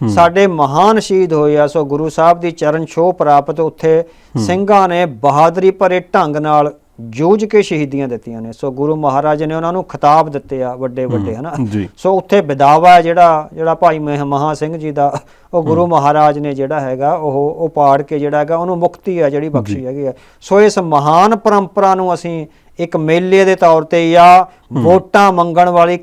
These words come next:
Speaker 2: ਘਟੀਆ ਰਾਜਨੀਤੀ ਦੇ ਤੌਰ ਤੇ ਵਰਤ ਰਹੇ ਹੈਗੇ ਆ। ਸੋ ਇਹ ਬਹੁਤ ਜਿਹੜਾ ਦੁਖਦਾਈ ਪਹਿਲੂ ਆ। ਕੁਝ ਸਮਾਂ ਪਹਿਲਾਂ, ਅਹ, ਅਕਾਲ ਤਖਤ ਤੋਂ ਇਹ ਵਿਚਾਰ ਚੱਲੀ ਸੀ ਵੀ, ਅਹ, ਫਤਿਹਗੜ੍ਹ ਸਾਹਿਬ ਦੇ ਸ਼ਹੀਦੀ ਜੋੜ ਮੇਲੇ ਤੇ ਜਿਹੜੀਆਂ ਹੈਗੀਆਂ ਰਾਜਨੀਤਿਕ ਜਿਹੜੀਆਂ ਮੰਗਾਂ ਨਾ ਕੀਤੀਆਂ ਜਾਣ,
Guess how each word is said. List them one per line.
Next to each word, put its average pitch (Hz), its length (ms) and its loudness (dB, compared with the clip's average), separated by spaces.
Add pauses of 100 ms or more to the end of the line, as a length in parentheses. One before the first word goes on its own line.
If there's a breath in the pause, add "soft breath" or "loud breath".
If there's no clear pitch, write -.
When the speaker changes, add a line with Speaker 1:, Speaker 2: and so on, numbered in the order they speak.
(100)
Speaker 2:
ਘਟੀਆ 175 380 4
ਰਾਜਨੀਤੀ 175 520 0
ਦੇ 170 100 -2
ਤੌਰ 151 220 0
ਤੇ 139 140 -6
ਵਰਤ 127 260 -8
ਰਹੇ 120 180 -6
ਹੈਗੇ 135 300 -10
ਆ। 117 40 -16
ਸੋ 139 220 -6
ਇਹ 139 140 -4
ਬਹੁਤ 156 420 -2
ਜਿਹੜਾ 147 220 -4
ਦੁਖਦਾਈ 123 480 -6
ਪਹਿਲੂ 143 400 -8
ਆ। 139 100 -4 (320 soft breath)
ਕੁਝ 180 160 0
ਸਮਾਂ 185 300 2
ਪਹਿਲਾਂ, 180 500 2 (440 soft breath)
ਅਹ, 160 880 -6
ਅਕਾਲ 160 340 2
ਤਖਤ 185 320 0
ਤੋਂ 180 120 0
ਇਹ 170 120 0
ਵਿਚਾਰ 160 360 2
ਚੱਲੀ 160 320 -4
ਸੀ 165 160 -8
ਵੀ, 170 280 -6
ਅਹ, 160 520 -6
ਫਤਿਹਗੜ੍ਹ 196 480 0
ਸਾਹਿਬ 170 360 2
ਦੇ 170 240 0
ਸ਼ਹੀਦੀ 156 420 -4
ਜੋੜ 156 260 0
ਮੇਲੇ 147 300 -2
ਤੇ 151 180 -2
ਜਿਹੜੀਆਂ 151 300 -6
ਹੈਗੀਆਂ 156 400 -2
ਰਾਜਨੀਤਿਕ 151 840 0
ਜਿਹੜੀਆਂ 156 260 -4
ਮੰਗਾਂ 139 380 -2
ਨਾ 127 180 -4
ਕੀਤੀਆਂ 127 380 -10
ਜਾਣ, 127 240 -10